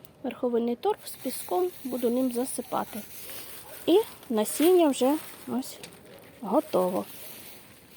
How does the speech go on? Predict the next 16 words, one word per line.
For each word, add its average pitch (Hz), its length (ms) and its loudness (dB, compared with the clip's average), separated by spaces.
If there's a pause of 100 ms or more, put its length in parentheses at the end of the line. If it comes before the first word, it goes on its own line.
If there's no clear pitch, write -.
(1300)
Завтра 247 400 4
зранку 381 520 6 (280)
за 254 260 4
роботу. 233 520 2 (3500)
Я 269 160 0
в 240 40 -2
розсадничку. 226 920 -2 (1080)
З 254 80 0
розсадою 196 720 -4
все 320 380 -2
добре. 196 540 -2 (3750)
Ще - 180 -2
маленька, 285 640 -2
ще - 180 -10
потихеньку 190 760 -12
росте. 302 380 -6